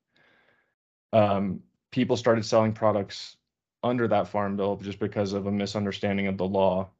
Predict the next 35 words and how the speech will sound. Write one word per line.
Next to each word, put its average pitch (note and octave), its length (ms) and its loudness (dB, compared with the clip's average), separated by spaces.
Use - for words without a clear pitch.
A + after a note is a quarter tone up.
that G2+ 220 0
also F#2+ 640 0
was G2 180 -4
a G#2 60 -4
misunderstanding G2 920 -2
of F#2+ 220 -4
attorneys A2+ 800 0
who G#2+ 100 -6
were G2+ 140 -2
telling G#2+ 480 0
these G2 400 -6
companies G2 480 -2
that F2+ 120 -6
they G#2 120 0
were G2 140 -2
legal G#2 360 0
in F#2+ 60 -2
all F2+ 120 -2
fifty - 300 -8
states. - 360 -8
Um, F#2+ 540 2
and C3 160 6
that, C3+ 160 6
you C#3+ 60 2
know, B2+ 180 4
that B2+ 160 0
what's C3 160 2
interesting D3+ 380 0
is A#2+ 80 2
that B2+ 180 6
advice A#2 400 0
today A2 680 0
is F2 120 -8
still D#2+ 320 -10
wrong. - 260 -16